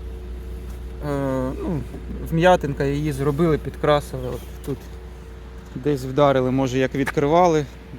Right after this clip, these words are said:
дверки, чи... в цілому машина дуже класна.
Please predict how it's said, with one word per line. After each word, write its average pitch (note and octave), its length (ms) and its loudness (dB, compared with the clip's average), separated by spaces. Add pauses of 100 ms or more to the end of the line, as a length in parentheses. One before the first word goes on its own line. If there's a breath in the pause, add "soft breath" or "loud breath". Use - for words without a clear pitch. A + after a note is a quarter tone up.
(220)
дверки, C3+ 420 0
чи... C3 280 -8 (1400 loud breath)
в - 120 -12
цілому D#3+ 300 4
машина C#3+ 360 0
дуже C3+ 300 0
класна. B2 500 0